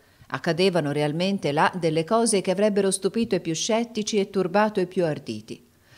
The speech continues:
Schrepfer, d'altronde, non impiegava né la lanterna magica né il velo,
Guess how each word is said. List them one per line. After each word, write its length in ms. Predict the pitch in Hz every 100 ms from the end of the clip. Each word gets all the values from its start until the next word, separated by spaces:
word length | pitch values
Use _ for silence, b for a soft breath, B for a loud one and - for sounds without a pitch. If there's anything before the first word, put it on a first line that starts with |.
| b
Schrepfer, 680 | - 220 220 214 - 262 202
d'altronde, 760 | 160 143 151 156 147 160 208 208
non 160 | 202
impiegava 640 | 190 185 170 165 165 165 156
né 160 | 175
la 80 | 165
lanterna 480 | 143 139 156 143 143
magica 480 | 156 175 165 165 170
né 100 | 190
il 160 | 214
velo, 400 | 226 233 185 160